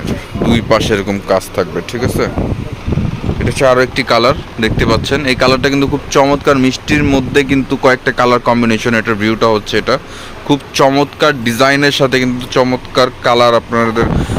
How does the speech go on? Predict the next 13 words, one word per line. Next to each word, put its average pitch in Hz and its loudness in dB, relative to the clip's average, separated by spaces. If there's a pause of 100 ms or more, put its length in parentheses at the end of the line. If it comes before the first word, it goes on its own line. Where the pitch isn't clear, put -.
(100)
আহ, 107 4
মাঝে 110 2
নিয়ে 117 2
আসছে। 113 0
আপনারা 139 2
দেখতে 143 0
পাচ্ছেন 160 2
ফুল 165 0
বডিটাতে 143 2
কিন্তু, 147 0
আহ, 117 2
overall 135 4 (140)
প্রিন্টেড, 160 2